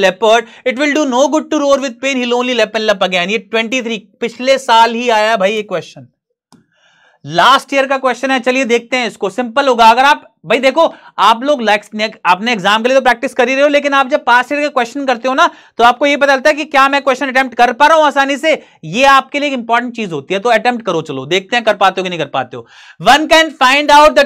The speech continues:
it is a leopard by the way it leaps, it eats, it looks, it roars।" लेपर्ड के लिए, के बारे में आपको कैसे पता चलता है कि वो एक लेपर्ड है? किस तरीके से वो लीप करता है, इस तरीके से जंप करता है,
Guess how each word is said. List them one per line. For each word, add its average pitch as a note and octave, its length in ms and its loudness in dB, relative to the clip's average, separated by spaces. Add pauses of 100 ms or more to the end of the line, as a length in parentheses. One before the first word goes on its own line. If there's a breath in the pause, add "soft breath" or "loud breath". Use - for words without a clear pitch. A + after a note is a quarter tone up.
it B3 60 -6
is C4+ 100 -4
a C#4+ 60 2
leopard D4+ 500 4
by C4 220 4
the C4 200 -4
way C#4+ 260 2 (280 soft breath)
it B3+ 200 -4
leaps, A#3 400 -4 (320)
it A#3+ 100 -6 (140)
eats, C#4 300 -2 (280)
it A#3 320 -6
looks, C#4+ 560 -2
it G#3 180 -6
roars।" G3 260 2 (680)
लेपर्ड B3 640 2
के C#4+ 240 -2
लिए, C4+ 180 -2
के C#4 160 -2
बारे B3+ 280 4
में C4+ 100 2
आपको C#4 260 2
कैसे C#4 280 0
पता C#4 200 2
चलता A#3 260 2
है D3+ 280 -2
कि A3+ 80 -6
वो A#3+ 100 0
एक A#3 120 0
लेपर्ड G#3 380 2
है? D#3+ 80 2 (300 soft breath)
किस C4 200 -6
तरीके C4+ 360 0
से A#3+ 140 0
वो A#3+ 120 2
लीप B3 360 -2
करता C4+ 220 2
है, C#4 60 6
इस C#4 120 -2
तरीके C#4 220 -2
से C#4 80 -6
जंप B3+ 260 -4
करता C4+ 240 -2
है, D#4+ 140 0